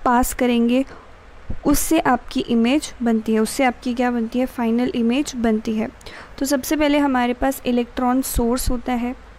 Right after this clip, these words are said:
electron source होता है, जहाँ से क्या होती है? electron beam जो है वो निकलती है, electrons निकलते हैं। अब electron जो है वो कहाँ जाते हैं? condenser lens के ऊपर जाते हैं।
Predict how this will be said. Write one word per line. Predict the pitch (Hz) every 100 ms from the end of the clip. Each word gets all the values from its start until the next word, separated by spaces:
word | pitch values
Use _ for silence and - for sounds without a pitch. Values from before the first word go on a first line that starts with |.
| -
electron | 254 254 247 269 262 262
source | 277 - 240 247 -
होता | 240 -
है, | 247 247 269 - - - -
जहाँ | 220 254 254 285
से | 285 302
क्या | 285 285
होती | 262 262
है? | 247 254 269 - - - -
electron | 254 254 - 269 262 269
beam | 262 247 277 294
जो | 262
है | 240 240 233
वो | 247
निकलती | 233 214 220 220 262
है, | 262 262 262 370
electrons | 240 233 - 254 254 254
निकलते | 247 240 240 233 262
हैं। | 254 254 302 - - - - - - - - - - - -
अब | 247 254 262
electron | 269 277 - 294 302 294
जो | 262
है | 285 262
वो | 262 277
कहाँ | - 269 277
जाते | 269 254 254
हैं? | 247 285 -
condenser | 254 240 240 240 - 285 311 -
lens | 240 240 247 -
के | 277
ऊपर | 254 262 262
जाते | 254 247 -
हैं। | 247 247